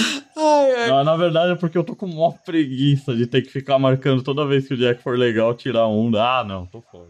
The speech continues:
Speaker 1: Não, não,
Speaker 2: Vai
Speaker 1: não. A
Speaker 2: ficar
Speaker 1: gente só vai fazer Momento Jackass, que também é mais divertido do que Momento Jack Legal.
Speaker 2: É, pode crer.
Speaker 1: Momento Jack Legal não dá audiência, entendeu?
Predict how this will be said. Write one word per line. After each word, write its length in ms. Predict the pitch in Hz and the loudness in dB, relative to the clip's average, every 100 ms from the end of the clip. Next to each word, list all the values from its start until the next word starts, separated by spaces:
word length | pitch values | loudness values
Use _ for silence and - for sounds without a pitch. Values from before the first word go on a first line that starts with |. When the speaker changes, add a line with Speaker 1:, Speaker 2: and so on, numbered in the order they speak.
| 85 | -12
Speaker 1:
Não, 240 | 196 208 | -4 -2
não, 100 | 196 | 0
Speaker 2:
Vai 80 | 165 | 0
Speaker 1:
não. 160 | 151 135 | 0 0
A 60 | |
Speaker 2:
ficar 140 | 143 160 | -2 -4
Speaker 1:
gente 100 | 170 | -8
só 120 | 208 | -6
vai 120 | 240 | -4
fazer 220 | 269 262 | -2 0
Momento 360 | 240 220 226 220 | 2 0 -2 -4
Jackass, 360 | 190 190 214 | -4 -4 -6
que 100 | - | -12
também 160 | 226 214 | -8 -2
é 40 | |
mais 200 | 214 226 | 0 2
divertido 420 | 240 233 233 220 220 | 0 0 -2 -6 -6
do 80 | 214 | -2
que 100 | 220 | 0
Momento 380 | 208 190 190 | 2 2 0
Jack 280 | 196 185 185 | 0 0 0
Legal. 400 | 208 180 110 - - | -2 0 0 -2 -6
Speaker 2:
É, 140 | 107 | -6
pode 260 | - 98 104 | -4 -4 -4
crer. 280 | 107 85 - _ | -4 -4 -6 _
Speaker 1:
Momento 340 | 208 233 262 247 | 0 2 2 2
Jack 240 | 254 254 | 0 -2
Legal 260 | 226 233 285 | -4 0 2
não 120 | 302 | 2
dá 80 | 254 | 0
audiência, 580 | 247 240 185 139 - 127 | 0 -2 -2 -4 -8 -16
entendeu? 440 | - 160 196 131 | -10 -2 -2 -2